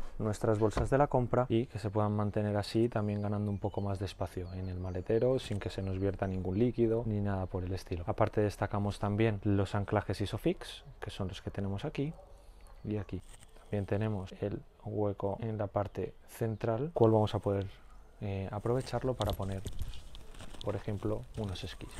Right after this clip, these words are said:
También vamos a poder aprovechar un pequeño maletero en la parte del capó. Para poder abrir el capó tendremos que venir como en un vehículo de combustión. De esta manera, en la pletina que tenemos aquí,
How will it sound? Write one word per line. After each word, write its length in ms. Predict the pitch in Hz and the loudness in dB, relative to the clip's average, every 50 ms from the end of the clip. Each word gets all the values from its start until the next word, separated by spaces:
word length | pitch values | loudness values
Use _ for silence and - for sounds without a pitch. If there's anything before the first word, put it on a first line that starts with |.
| - - - - - | -14 -14 -14 -10 -6
También 260 | 117 110 110 110 110 | -4 -2 -2 -2 -2
vamos 240 | 110 107 110 104 - | -2 -2 -2 -2 -2
a 60 | 107 | -2
poder 320 | 101 - 107 104 104 104 | 0 0 0 0 0 0
aprovechar 560 | 107 104 113 113 117 120 117 - 127 123 123 123 - - | -2 0 0 0 0 0 0 -2 -2 -2 -2 -4 -6 -8
un 140 | - 117 104 | -6 -4 -4
pequeño 360 | - 107 - 113 110 110 107 | -4 -2 0 0 0 0 -2
maletero 500 | 107 104 107 104 - 123 120 113 107 104 - - - - - | -4 -4 -4 -2 0 2 2 2 0 -2 -6 -12 -14 -10 -8
en 140 | 101 98 98 | -6 -4 -4
la 100 | 101 98 | -4 -2
parte 340 | - 92 92 - - - | -2 -2 -2 -2 -6 -6
del 220 | 101 104 117 123 127 | -4 -4 -4 2 6
capó. 240 | - 127 - 117 107 | 6 6 6 6 0
Para 60 | 113 | 0
poder 260 | 117 113 113 113 110 | 2 2 4 4 4
abrir 340 | 113 113 117 123 127 120 - - - - | 4 4 4 4 4 4 2 -2 -8 -4
el 340 | 113 110 110 107 107 110 - - | -2 -2 0 -2 -2 -4 -4 -4
capó 460 | - 113 107 98 139 139 131 139 151 - - - - - - - - - | -2 -2 2 4 6 6 6 4 0 -8 -14 -18 -18 -16 -16 -14 -12 -8
tendremos 380 | 117 107 110 117 113 110 - - | -6 -4 -4 -2 -2 -4 -4 -4
que 80 | 123 | -4
venir 260 | 117 113 123 131 120 | -2 0 0 0 0
como 220 | - 117 107 107 107 | 0 -2 -4 -4 -4
en 80 | 110 | -4
un 120 | 113 113 113 | -2 -2 0
vehículo 380 | 113 110 110 - - 110 107 | 0 0 0 0 0 -2 -2
de 80 | 107 110 | -2 -2
combustión. 720 | - - - - 131 127 - - - 143 139 127 139 151 | 0 2 4 4 4 4 2 2 2 4 4 4 2 -2
De 160 | 151 - - - | -4 -6 -10 -10
esta 180 | - - 127 | -4 -2 0
manera, 440 | 117 120 120 131 135 123 127 135 139 - - - | 2 2 2 2 0 0 -2 -6 -8 -12 -10 -6
en 120 | 117 113 110 | -4 -4 -4
la 100 | 110 101 | -4 -2
pletina 500 | - 110 107 - 123 120 120 113 - - | -4 -2 0 2 2 2 2 0 -6 -10
que 120 | - 113 98 | -10 -10 -8
tenemos 440 | - - 98 95 95 95 101 - - | -8 -6 -6 -6 -6 -4 0 0 0
aquí, 320 | 139 135 - 127 131 | 0 0 0 -2 -4